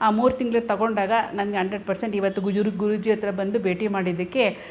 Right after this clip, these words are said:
ಅವರು ಅವ್ರ ಪ್ರಕಾರ "ಸೆವೆಂಟಿ ಪರ್ಸೆಂಟ್ ವಾಸಿ ಆಗಿದೆ ಅಮ್ಮ" ಅಂದರು. Really, ನಿಜವಾಗ್ಲೂ ನನಗೆ ಸೆವೆಂಟಿ ಪರ್ಸೆಂಟೇ ಆಗಿರಬಹುದು, but ನನ್ನ ಮನಸ್ಸಿಗೆ ಫಿಫ್ಟಿ ಪರ್ಸೆಂಟ್ ಅಂತ ಅಂದ್ಕೊಂಡಿದ್ದೀನಿ. ತುಂಬ ಚೆನ್ನಾಗಿದೆ ಟ್ರೀಟ್ಮೆಂಟು, ತುಂಬ ಚೆನ್ನಾಗಾಗಿದೆ, ಭಾಳ ಕ್ವಿಕ್ಕಾಗಿದೆ. ಇದು, ಮ್, ಐ,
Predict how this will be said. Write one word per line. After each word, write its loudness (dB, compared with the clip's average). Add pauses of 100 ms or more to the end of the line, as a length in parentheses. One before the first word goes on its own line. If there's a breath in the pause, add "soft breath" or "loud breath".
(180 loud breath)
ಅವರು 10
ಅವ್ರ 8
ಪ್ರಕಾರ 2 (540)
"ಸೆವೆಂಟಿ 2
ಪರ್ಸೆಂಟ್ 0
ವಾಸಿ 0
ಆಗಿದೆ 0
ಅಮ್ಮ" 2
ಅಂದರು. 2 (240 loud breath)
Really, 8
ನಿಜವಾಗ್ಲೂ 2
ನನಗೆ -2
ಸೆವೆಂಟಿ 0
ಪರ್ಸೆಂಟೇ 0
ಆಗಿರಬಹುದು, 2
but 4
ನನ್ನ 0
ಮನಸ್ಸಿಗೆ -2
ಫಿಫ್ಟಿ -4
ಪರ್ಸೆಂಟ್ -2
ಅಂತ -6
ಅಂದ್ಕೊಂಡಿದ್ದೀನಿ. -2 (420 loud breath)
ತುಂಬ 6
ಚೆನ್ನಾಗಿದೆ 4
ಟ್ರೀಟ್ಮೆಂಟು, -2
ತುಂಬ -2
ಚೆನ್ನಾಗಾಗಿದೆ, -2 (240 loud breath)
ಭಾಳ 8
ಕ್ವಿಕ್ಕಾಗಿದೆ. 4
ಇದು, 2 (400 loud breath)
ಮ್, 0 (180)
ಐ, 6